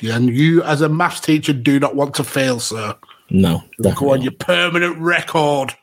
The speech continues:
Speaker 2: <laughs> A couple of quick things in the chat I wanna grab there, Magsy, if I can. Uh, Matt Willis there asking, "Did I say Atlanta or Alaska?" I said Atlanta, Matt. Sorry, I probably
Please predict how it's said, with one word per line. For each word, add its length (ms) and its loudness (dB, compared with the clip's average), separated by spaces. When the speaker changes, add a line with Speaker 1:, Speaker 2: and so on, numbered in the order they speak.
Speaker 2:
<laughs> 40 -6
A 440 0
couple 180 0
of 60 -2
quick 180 2
things 200 2
in 60 2
the 80 2
chat 240 0
I 60 0
wanna 200 4
grab 320 0
there, 280 2
Magsy, 640 0
if 140 -4
I 100 2
can. 420 0
Uh, 160 2
Matt 200 0
Willis 240 2
there 140 -2
asking, 420 0
"Did 140 0
I 60 2
say 220 2
Atlanta 600 0
or 220 2
Alaska?" 540 0
I 80 2
said 380 0
Atlanta, 640 0
Matt. 320 0
Sorry, 280 2
I 40 0
probably 320 0